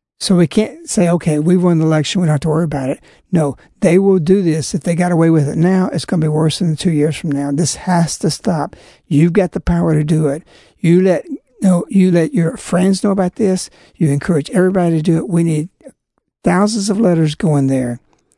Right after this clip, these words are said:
We did it with Alabama Supreme Court, and one of the justices even called me,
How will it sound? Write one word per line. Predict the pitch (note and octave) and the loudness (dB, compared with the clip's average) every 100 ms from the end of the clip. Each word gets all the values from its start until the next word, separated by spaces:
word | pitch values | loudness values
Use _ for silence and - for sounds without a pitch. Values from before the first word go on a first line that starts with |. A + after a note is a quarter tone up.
| _ - | _ -2
We | D#3+ | 0
did | E3 F#3+ | 2 2
it | |
with | A3+ F3 | 0 0
Alabama | F3+ E3+ E3+ D#3 | 0 0 0 0
Supreme | C#3+ D#3+ - D#3 | -2 -6 -2 -2
Court, | - F3+ C#4+ - - _ - | -2 -4 -4 -8 -20 _ -4
and | D3+ | 0
one | D#3 | 2
of | F#3+ | 2
the | D#3+ | 0
justices | C3+ G3 G#3 F#3+ E3 E3 D#3+ | 0 0 0 -2 -2 -2 0
even | E3 | 0
called | C3+ F3+ E3+ E3+ | -2 0 2 2
me, | D3+ C3+ | -2 -6